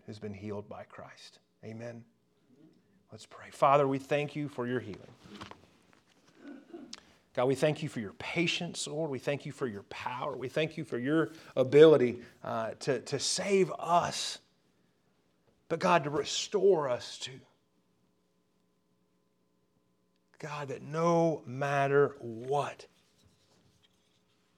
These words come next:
no matter what, what, what hand a life has dealt us, no matter what other people have done to us, and especially no matter what we have done to ourselves, that you are big enough that you can heal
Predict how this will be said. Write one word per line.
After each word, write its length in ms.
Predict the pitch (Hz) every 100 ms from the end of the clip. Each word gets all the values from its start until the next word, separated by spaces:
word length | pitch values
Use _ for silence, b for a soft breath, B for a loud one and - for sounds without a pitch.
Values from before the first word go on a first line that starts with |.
| _ 135
no 100 | 147
matter 320 | 147 139 135
what, 440 | 123 143 151 147
what, 280 | 131 147 147
what 200 | 147 131
hand 640 | - - 147 151 156 147 -
a 100 | 117
life 500 | 107 120 147 151 -
has 180 | 147 135
dealt 380 | 151 143 165
us, 280 | 160 160 -
no 80 | 147
matter 200 | 147 135
what 280 | 139 147 -
other 280 | 156 156 151
people 400 | - 160 151 143
have 180 | 135
done 260 | 139 151 160
to 100 | 139
us, 300 | 156 156 - B B B
and 100 | 143
especially 580 | - - 185 180 165 147
no 140 | 156
matter 280 | 165 160 143
what 280 | 143 147 151
we 140 | 170
have 180 | 147 135
done 220 | 151 160
to 160 | 160 139
ourselves, 1120 | 117 - - - 180 143 104 92 - - - _ _ _ _ _ _ _ _ _ _
that 100 | 92
you 100 | 120
are 60 | 113
big 260 | 139 135
enough 300 | 120 101 -
that 140 | 101 104
you 100 | 117
can 140 | 117
heal 460 | - - 131 -